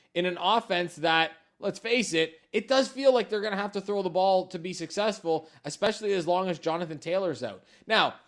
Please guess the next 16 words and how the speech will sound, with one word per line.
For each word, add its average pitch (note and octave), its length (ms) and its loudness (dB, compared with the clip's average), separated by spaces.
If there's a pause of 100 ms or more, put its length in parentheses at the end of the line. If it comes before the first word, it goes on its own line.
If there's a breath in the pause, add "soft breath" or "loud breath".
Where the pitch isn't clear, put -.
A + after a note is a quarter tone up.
(200)
can G#3 180 -4
you G3 140 -4
say F#3+ 320 0
that F3 220 2
his D#3 260 -2
numbers E3+ 380 -2
are E3+ 80 0
a D3+ 40 -4
little D#3+ 220 0
bit D3 140 -6
inflated D3 480 -6
because B2 420 -8
Jonathan G#3 380 -4
Taylor A#3 260 -4
is A#3 100 -6
out? B3+ 220 -6